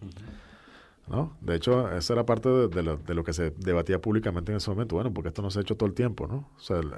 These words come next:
Speaker 2: mandó a todo su gabinete para, nosotros teníamos jornada de gobierno de calle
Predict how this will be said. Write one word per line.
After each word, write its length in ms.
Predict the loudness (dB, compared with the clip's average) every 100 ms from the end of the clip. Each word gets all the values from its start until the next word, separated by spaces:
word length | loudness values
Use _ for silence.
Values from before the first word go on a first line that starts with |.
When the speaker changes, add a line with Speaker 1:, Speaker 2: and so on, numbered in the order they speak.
| -8
Speaker 2:
mandó 480 | -2 0 2 6 6
a 60 | 8
todo 220 | 8 8
su 120 | 8
gabinete 440 | 6 6 2 0 2
para, 160 | 2
nosotros 420 | 2 0 0 0
teníamos 420 | 2 2 2 2 -2
jornada 840 | -4 0 2 2 0 -2 -4 -8 _ -16 -14 -14 -16 -20 -20 -20 _ -12
de 240 | 4 8
gobierno 480 | 10 10 8 6 4
de 80 | 4
calle 520 | 6 6 4 2